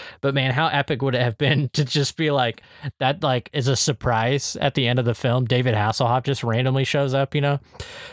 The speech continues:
So that's just so epic. And, um, him, like, just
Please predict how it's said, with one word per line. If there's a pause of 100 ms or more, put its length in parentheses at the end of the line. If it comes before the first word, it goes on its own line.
So
that's
just
so
epic. (160)
And,
um, (320)
him,
like,
just